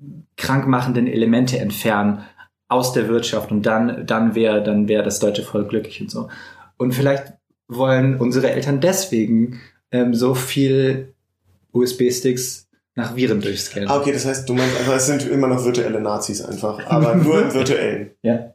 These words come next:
Speaker 1: Computer-Nazis.
Speaker 2: Okay.
Speaker 1: Genau.
Speaker 2: Steile These.
Speaker 1: Ja. Kann man bestimmt belegen und widerlegen.
Speaker 2: Ich glaube, vor
Speaker 1: Schreibt
Speaker 2: allen Dingen
Speaker 1: mir
Speaker 2: kann man
Speaker 1: auf,
Speaker 2: sie widerlegen.
Speaker 1: auf N D R punkt D E. <laughs>
Speaker 2: Jan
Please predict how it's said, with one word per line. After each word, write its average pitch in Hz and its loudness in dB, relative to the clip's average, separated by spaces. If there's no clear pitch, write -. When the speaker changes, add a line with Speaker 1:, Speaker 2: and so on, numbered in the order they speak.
Speaker 1:
Computer-Nazis. 123 2
Speaker 2:
Okay. 127 0
Speaker 1:
Genau. 127 2
Speaker 2:
Steile 127 0
These. 104 -4
Speaker 1:
Ja. - -6
Kann 135 2
man 127 2
bestimmt - -4
belegen 101 2
und 101 -2
widerlegen. 95 -2
Speaker 2:
Ich - -18
glaube, 160 2
vor 170 2
Speaker 1:
Schreibt 165 2
Speaker 2:
allen 160 2
Dingen 156 0
Speaker 1:
mir 147 4
Speaker 2:
kann 139 4
man 139 0
Speaker 1:
auf, 139 -4
Speaker 2:
sie 131 -6
widerlegen. 113 -2
Speaker 1:
auf 127 -2
N 120 0
D 120 0
R 143 -2
punkt 156 2
D 139 0
E. 151 2
<laughs> - -12
Speaker 2:
Jan 185 2